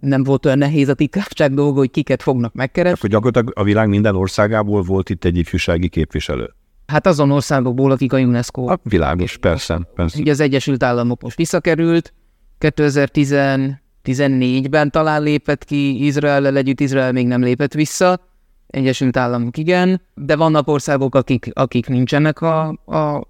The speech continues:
Speaker 1: a unesco-ban, de igen, nagyjából az egész világ, de például vannak olyan, ami egy térképész szempontból érdekes lehet,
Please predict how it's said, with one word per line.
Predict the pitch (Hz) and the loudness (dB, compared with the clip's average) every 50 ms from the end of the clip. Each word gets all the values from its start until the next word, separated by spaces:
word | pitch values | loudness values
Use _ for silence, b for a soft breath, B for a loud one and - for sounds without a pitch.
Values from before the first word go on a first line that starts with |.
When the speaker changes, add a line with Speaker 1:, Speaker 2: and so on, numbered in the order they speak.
| _ _ | _ _
Speaker 1:
a | - - 147 147 143 | -8 -4 -4 -4 -4
unesco-ban, | - - 151 147 143 139 - - 143 143 131 147 147 160 | -2 -2 0 0 0 -2 -4 -6 -6 -2 0 0 0 2
de | 185 196 | 2 0
igen, | 202 202 180 156 143 | 0 0 0 0 2
nagyjából | 156 180 175 156 165 151 139 151 143 | 2 2 2 2 2 0 2 0 0
az | 139 131 | 0 0
egész | 131 131 120 123 123 - - | 0 0 0 -2 -4 -4 -4
világ, | 131 131 127 131 139 | -4 -2 -2 0 0
de | 151 170 | 0 0
például | - 190 185 175 196 196 | 0 0 0 0 2 2
vannak | 233 214 165 135 - | 2 2 2 2 0
olyan, | 139 131 123 120 120 117 - | 0 0 0 0 -2 -4 -4
ami | - 135 135 139 143 127 - 147 | -4 -2 0 0 0 0 0 0
egy | 143 - | 0 2
térképész | - - - - 131 120 - 123 123 - | 0 0 0 0 -2 -2 0 -2 -4 -2
szempontból | - 127 123 - 135 127 123 127 131 127 | -2 -2 -2 0 0 0 2 2 2 2
érdekes | 123 117 120 117 - 110 101 - - | 2 0 -2 -4 -4 -4 -8 -6 -8
lehet, | 90 104 123 127 143 | -8 -4 -2 -2 -2